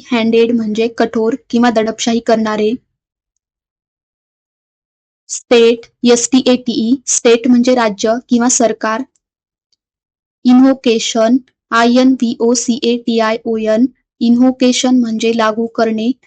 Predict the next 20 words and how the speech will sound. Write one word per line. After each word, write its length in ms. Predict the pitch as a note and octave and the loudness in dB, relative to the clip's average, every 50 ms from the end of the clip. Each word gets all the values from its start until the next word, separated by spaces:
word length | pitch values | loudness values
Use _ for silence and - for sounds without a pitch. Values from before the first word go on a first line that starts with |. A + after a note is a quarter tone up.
| _ _ _ _ _ | _ _ _ _ _
किंवा 320 | - B3 A3+ A3+ A3+ A#3 B3+ E4 - | 0 2 2 2 2 0 -2 -2 -2
आवाहन. 540 | - A#3 A3+ G#3+ A#3 A3+ A3+ A3+ A3 A3+ B3 D4 - _ _ _ _ _ _ _ _ _ _ _ _ _ _ _ _ _ _ _ _ _ _ _ _ _ _ _ _ _ | 0 0 0 0 0 0 -2 -2 -2 -2 -2 -4 -4 _ _ _ _ _ _ _ _ _ _ _ _ _ _ _ _ _ _ _ _ _ _ _ _ _ _ _ _ _
सिडिशन 640 | C4 C4 B3+ C4+ C4 C4 - - - C4 C4 C4 C4+ C4+ | 2 4 4 6 4 4 4 2 2 2 4 4 4 4
लॉ, 360 | B3+ A#3+ A3+ A3 G#3+ G#3+ A#3+ C#4+ - _ _ _ _ _ _ _ _ _ _ _ _ - | 4 4 2 0 0 -2 -6 -8 -12 _ _ _ _ _ _ _ _ _ _ _ _ -2
एस 260 | A#3+ A#3+ A#3+ A#3+ - - | 0 0 2 0 0 2
ई 120 | C4 B3+ A#3+ A#3 | 2 2 2 0
डी 120 | A#3+ - - A3+ | -2 -2 -2 -2
आय 160 | A3+ A3+ A#3+ | -2 -2 -2
टी 220 | A#3+ - A#3 A3 | -2 -4 -2 -2
आय 160 | A3 A3 A3 B3 - | -2 -2 -2 -4 -2
ओ 140 | A#3 A3+ A3+ | -2 -2 -2
एन, 280 | A3+ A3 A3 A3+ B3 C#4+ - _ _ _ - | 0 0 0 0 0 -2 -4 _ _ _ -8
सिडिशन, 680 | - - A#3+ A#3+ A#3+ A#3+ A#3+ - - A3+ G#3+ G#3+ A#3 C4 B3+ _ _ _ _ - A#3 | -4 -2 0 2 2 2 2 0 -2 -4 -2 -2 -2 -2 -4 _ _ _ _ -4 -2
एल 160 | A#3 A#3 A#3+ - | 0 0 0 0
ए 120 | A#3+ A#3+ B3 | 0 0 0
डब्ल्यू 420 | A#3 A3 G#3+ A3 A3 A3 A3+ B3 C4+ - _ _ A3+ | 0 0 -2 -2 -4 -4 -4 -4 -6 -8 _ _ -4
लॉ, 200 | A3 A3 A3 G#3+ G#3+ A#3+ D4+ - _ _ _ _ _ - | -2 0 0 0 -2 -4 -8 -12 _ _ _ _ _ 0
सिडिशन 500 | B3 A#3+ A#3+ B3+ B3 - C4+ C4 C4 C4 B3 | 2 4 4 4 2 2 2 4 4 4 4
लॉ 220 | A#3 A#3 A3+ A#3 | 4 2 2 2
म्हणजे 380 | A#3 A#3 A3+ A3+ G#3+ - A3+ | 0 -2 -2 -4 -4 -4 -4